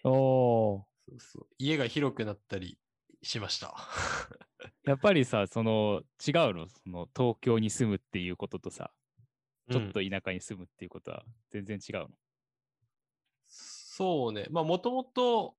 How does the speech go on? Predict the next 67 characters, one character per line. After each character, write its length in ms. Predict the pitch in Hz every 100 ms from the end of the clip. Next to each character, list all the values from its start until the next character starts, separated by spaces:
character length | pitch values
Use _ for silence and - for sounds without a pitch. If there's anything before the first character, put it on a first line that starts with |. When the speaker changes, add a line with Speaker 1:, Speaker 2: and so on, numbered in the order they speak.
| -
Speaker 2:
十 180 | 151 226
歳 300 | - 190 147
ぐ 100 | 143
ら 140 | 139
い 60 | 127
ま 160 | 127
で 100 | 120
は、 460 | 117 117 113 95 -
あ 160 | 113 113
の、 200 | 110 107
地 180 | - 131
方 240 | 143 127
に 100 | 110
住 160 | - 113
ん 60 |
で 80 | 98
た 140 | 95
ん 40 | 95
だ 100 | 95
け 100 | 98
ど、 320 | 95 95 101 _
Speaker 1:
う 80 | 131
ん。 220 | 110 98 _ _ _ _ _ _ _ _ _
Speaker 2:
ま 80 | 151
あ、 20 |
そ 140 | -
っ 140 | 151 -
か 100 | 185
ら 380 | 185 180 - -
ず 120 | 143
っ 40 | 143
と 120 | 156
東 260 | 147 147 143
京 340 | 143 135 135
で 400 | 135 131 131 - _ -
二 160 | 127
十 120 | 123 131
年 160 | 131
以 60 | 127
上 140 | 110
過 180 | 95 104
ご 140 | 104
し 100 | 101
て 100 | -
き 120 | 95 -
た 100 | 90
ん 80 |
で、 420 | 90 98 92 - - _ _
Speaker 1:
う 40 | 127
ん。 220 | 104 101 _ _ _ _ _ _ _
Speaker 2:
そ 100 | 131
の、 80 | 151
あ 40 |
ん 120 | 196
ま 100 | 202
り、 320 | 190 190 165 - _ _ _ _ _ _ _ _ _ -
な 140 | 147
ん 40 |
て 60 | 131
い 20 |
う 40 | 101
の 40 |
か 80 | 98
な、 60 | -
東 200 | 160 156
京 160 | 170
の 280 | 170 165 -